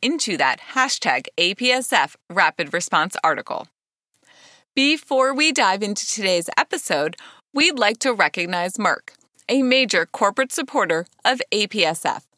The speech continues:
Merck has generously provided unrestricted support as well as research and educational grants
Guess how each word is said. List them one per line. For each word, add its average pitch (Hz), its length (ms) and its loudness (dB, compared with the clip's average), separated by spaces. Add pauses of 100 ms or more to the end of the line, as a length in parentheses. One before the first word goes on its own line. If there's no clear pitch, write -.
(460)
Merck 285 260 0
has 302 280 0
generously 277 680 0
provided 175 640 2
unrestricted 247 800 0
support - 500 -4
as 175 220 0
well 180 160 4
as 165 220 -4
research 247 520 0
and 165 200 -4
educational 220 640 0
grants 151 400 -4